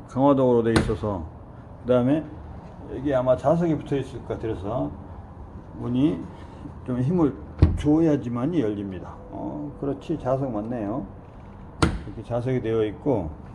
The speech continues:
이런 틈새에 열기가 빠져나가지 않게끔 다 이렇게,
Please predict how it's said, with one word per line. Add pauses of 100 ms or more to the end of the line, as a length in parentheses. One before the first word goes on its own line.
(1500)
이런
틈새에
열기가
빠져나가지
않게끔
다
이렇게,